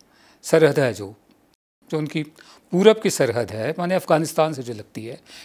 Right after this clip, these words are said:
क्या एक भी गोली उस तरफ चली है? पाकिस्तान की पूरी फ़ौज ही भारत के लिए बनी है और फ़ौज के वहाँ रहने, रहने का मतलब, पूरा वजूद इसी बात पर टिका हुआ है कि हमें भारत से ख़तरा है।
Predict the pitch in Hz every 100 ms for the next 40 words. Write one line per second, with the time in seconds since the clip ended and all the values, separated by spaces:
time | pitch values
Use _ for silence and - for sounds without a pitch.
0 | - - 403 214 226 233 175 180 190 196
1 | - 202 196 190 190 190 143 _ _ _
2 | _ _ _ _ - - - _ 170 185
3 | 202 - 214 240 240 240 202 202 226 -
4 | 160 170 185 165 214 170 135 147 160 160
5 | 117 104 90 87 87 - - - _ _
6 | _ _ _ _ _ _ _ _ _ _
7 | - - 190 190 165 220 - - 175 190
8 | 202 - 220 190 185 196 175 185 190 -
9 | - 359 277 - 359 262 175 175 196 202
10 | 151 147 185 113 - 185 190 185 156 147
11 | 202 190 196 165 160 160 139 127 127 120
12 | 165 214 - - 180 196 165 131 123 123
13 | - - 117 - - -